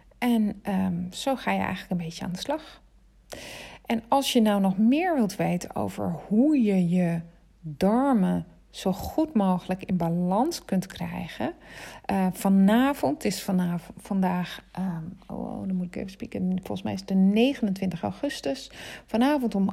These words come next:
acht uur geef ik het webinar De Drie Geheimen van Je Lekkende Darm. Eh,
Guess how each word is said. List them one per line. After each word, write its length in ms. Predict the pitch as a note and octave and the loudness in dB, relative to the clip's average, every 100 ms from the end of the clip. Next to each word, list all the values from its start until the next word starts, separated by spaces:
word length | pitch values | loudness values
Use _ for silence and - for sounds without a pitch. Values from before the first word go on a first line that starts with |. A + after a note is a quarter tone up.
| - | -2
acht 300 | E4 E4 - | -4 -4 -2
uur 240 | B3+ A#3+ A#3+ | 2 2 0
geef 440 | - - A#3 B3 | -6 -2 0 2
ik 160 | A3+ G#3 | 0 -6
het 240 | - F3+ - | -6 -8 -2
webinar 640 | F3 A#3 B3+ G#3+ G3 G3+ G3+ - - - - | 2 2 4 2 0 -4 -8 -16 -18 -20 0
De 220 | F3 D3+ | 0 0
Drie 300 | F#3 A3+ D4 | 0 2 2
Geheimen 520 | - G3 F#3+ G3 F#3+ | 0 0 0 2 0
van 280 | F#3+ F3+ E3+ | 0 -2 0
Je 120 | F3 | -2
Lekkende 500 | E3+ F#3 B3+ B3+ G3 | 0 2 4 4 2
Darm. 380 | F3+ F3+ G3 A3+ - - - - | 4 2 2 -2 -6 -16 -18 -8
Eh, 140 | - | -6